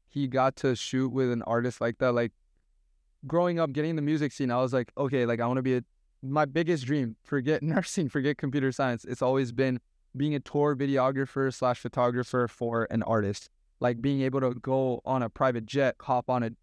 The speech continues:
concert, and, like, wrap it up and just hop back in. You never know where you're going to the next morning. You could be literally anywhere.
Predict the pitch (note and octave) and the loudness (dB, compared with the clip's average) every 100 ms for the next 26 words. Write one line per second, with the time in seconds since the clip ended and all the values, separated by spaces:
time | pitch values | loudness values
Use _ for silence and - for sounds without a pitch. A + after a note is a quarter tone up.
0 | - D3 C#3 C#3 D3 C3+ - B2 A#2 B2+ | -6 0 2 0 0 0 0 -4 -4 -2
1 | A#2+ - C3 C3 C#3 C3 C3 C3+ B2 A#2+ | -2 -2 0 0 0 0 2 0 -2 -2
2 | A#2 A#2 - B2 A2+ B2 A#2+ C3 B2+ - | -4 -4 0 0 2 0 0 -2 -2 -4
3 | _ _ _ C#3+ C#3+ C#3+ C#3 C#3 C3+ C#3 | _ _ _ -4 0 2 2 2 2 2
4 | C3 B2 C#3 D3 D3 - C#3 B2 B2+ - | 0 0 0 0 -2 -2 -2 0 -2 -2
5 | C3+ C3+ C3+ B2 B2 B2 A#2+ A#2+ C3 C#3 | -2 0 2 0 -2 -2 -2 0 0 0
6 | A#2+ C#3+ B2 A#2 | 0 0 2 0